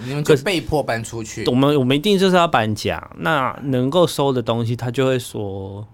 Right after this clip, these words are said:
Speaker 2: 你可以去收东西，但因为你不知道地震哪时候会再来，
Speaker 1: 嗯。
Speaker 2: 或者是你不知道这栋楼哪时候会垮，
Speaker 1: 嗯。
Speaker 2: 那就只能拿一些些东西，
Speaker 1: 嗯。
Speaker 2: 就不能拿太多。所以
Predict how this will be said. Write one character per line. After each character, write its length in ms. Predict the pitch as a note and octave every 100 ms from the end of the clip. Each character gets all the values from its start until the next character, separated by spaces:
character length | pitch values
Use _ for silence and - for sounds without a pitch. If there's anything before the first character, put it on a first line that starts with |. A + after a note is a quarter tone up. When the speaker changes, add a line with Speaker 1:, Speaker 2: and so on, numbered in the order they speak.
| - - -
Speaker 2:
你 240 | G#2+ G2
可 160 | G2 A#2+
以 60 | A#2
去 120 | A#2+
收 200 | - G2
东 220 | G2 F#2
西， 340 | - G2+ F#2+ A#2+
但 260 | A#2 G#2 G#2+ - _ _ _ -
因 140 | C3
为 100 | D3
你 80 | B2+
不 160 | G2+ C3+
知 140 | A#2+
道 300 | B2+ A#2 A2+ - _ _ _ _ _ _ -
地 140 | C3
震 180 | C3+ A#2+
哪 140 | F#2+
时 100 | F#2
候 100 | A2
会 80 | A#2
再 220 | A2+ G#2
来， 260 | F2+ - - _ _ -
Speaker 1:
嗯。 80 | C#3+
Speaker 2:
或 80 | B2+
者 60 |
是 100 | A#2
你 80 | A#2+
不 120 | G#2
知 60 | A2
道 100 | A2
这 120 | B2
栋 220 | A#2 A2+
楼 140 | F2 F2+
哪 140 | F#2+
时 120 | -
候 80 | F#2+
会 140 | G#2+ G2
垮， 180 | - - - _ -
Speaker 1:
嗯。 200 | D3+ A#2 F2+ -
Speaker 2:
那 260 | B2+ A#2+ A#2 - - -
就 100 | D3
只 140 | -
能 160 | G#2 G#2
拿 160 | F2+
一 100 | F#2
些 200 | A#2+ -
些 160 | G#2+ G#2+
东 260 | F#2 E2+ F#2+
西， 320 | - - C#3+ -
Speaker 1:
嗯。 240 | D#3+ A#2 -
Speaker 2:
就 160 | C3+
不 160 | B2 C3
能 140 | G#2
拿 180 | F2+ E2
太 240 | F2+ G#2 F2+
多。 340 | - - C3+
所 180 | - D3+
以 140 | C3+